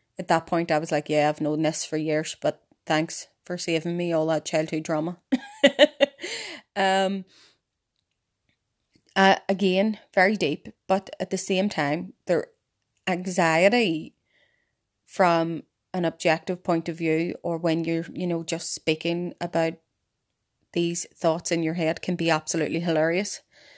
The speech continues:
Because if you allow yourself to go too deeply into your head, things can get pretty serious and dark, and, you know, I,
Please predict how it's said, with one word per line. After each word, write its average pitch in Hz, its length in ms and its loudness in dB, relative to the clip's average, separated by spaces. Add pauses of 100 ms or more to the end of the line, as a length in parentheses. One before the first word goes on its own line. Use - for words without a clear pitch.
(280)
Because 180 500 0 (100)
if 185 120 -4
you 185 120 4
allow 180 220 4
yourself 202 460 -2
to - 60 -18
go 165 160 -2
too 175 220 -6
deeply 175 420 -4
into 180 220 -4
your 180 140 -4
head, 180 320 -4 (920)
things 196 400 2
can 190 240 -2
get - 340 0
pretty 151 840 -2 (280)
serious 156 600 -2
and 156 200 -2
dark, 147 420 0
and, 156 180 -2 (600)
you 359 120 0
know, 294 320 4 (100)
I, - 400 4